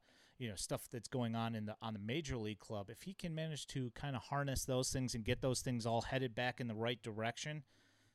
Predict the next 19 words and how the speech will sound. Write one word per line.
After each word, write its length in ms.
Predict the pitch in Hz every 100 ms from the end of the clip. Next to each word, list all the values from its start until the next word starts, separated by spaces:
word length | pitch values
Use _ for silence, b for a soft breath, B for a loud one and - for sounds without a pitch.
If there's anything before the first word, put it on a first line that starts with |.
| _ _
um, 320 | 110 110 107 98 -
I 120 | 113
can 180 | 123 127
only 220 | 123 127
imagine 440 | 123 123 123 123 120
what 120 | 117
he's 160 | 113 -
gonna 140 | 117
be 120 | 120
able 180 | 113 110
to 80 | 107
do 200 | 113 120
with 140 | 113
a 40 | 110
guy 300 | 123 120 113
that's 240 | 110 -
like 220 | 120 123
Nastrini, 460 | 117 - - 156 135
which 220 | 117 -